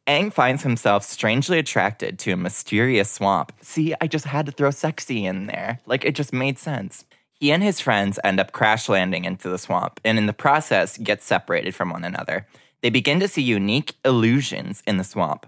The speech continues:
Sokka sees Princess Yue, Katara sees her dead mother, and Aang sees a mysterious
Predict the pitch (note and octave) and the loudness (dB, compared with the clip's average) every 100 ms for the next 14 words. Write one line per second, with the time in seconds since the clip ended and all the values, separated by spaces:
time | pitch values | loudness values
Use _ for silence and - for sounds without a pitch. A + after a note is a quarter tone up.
0 | _ - G2+ A2 A2 A2+ G2+ - G2+ F#2 | _ 0 2 2 0 0 -4 -2 -4 -2
1 | F2+ A2 A#2 F#2 F2 A2 - A#2+ - A#2 | -4 0 2 4 2 0 -6 -10 2 4
2 | B2+ - A2+ - F#2 F#2 G2+ G2 F2 E2+ | 4 0 -4 -2 0 0 2 0 2 0
3 | E2 - G2 - B2 D#3+ A2+ - F2 D#2+ | -2 -4 -6 0 0 2 -2 -6 -6 -4
4 | F2 E2+ - - A2 C3 F2+ - - | -6 -6 -12 -6 0 0 0 -6 -8